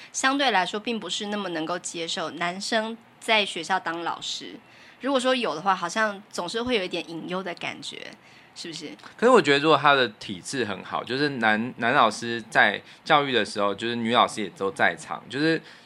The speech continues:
Speaker 2: 他们本身是搭配得很好的话，那为什么不行？我，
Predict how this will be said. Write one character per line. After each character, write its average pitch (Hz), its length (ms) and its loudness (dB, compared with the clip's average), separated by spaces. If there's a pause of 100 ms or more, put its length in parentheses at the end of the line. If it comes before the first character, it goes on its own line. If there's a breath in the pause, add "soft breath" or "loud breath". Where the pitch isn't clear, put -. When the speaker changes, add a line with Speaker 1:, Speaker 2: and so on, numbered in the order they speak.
Speaker 2:
他 170 100 0
们 139 280 0
本 90 200 -4
身 113 240 -2
是 107 540 -4
搭 117 160 4
配 123 120 -4
得 101 120 -4
很 92 200 -12
好 87 220 0
的 - 100 -12 (120)
话， 82 200 -6 (560 loud breath)
那 127 80 2
为 123 100 2
什 117 120 -6
么 85 40 -6
不 80 140 -12
行？ 65 400 -10
我， 107 160 -4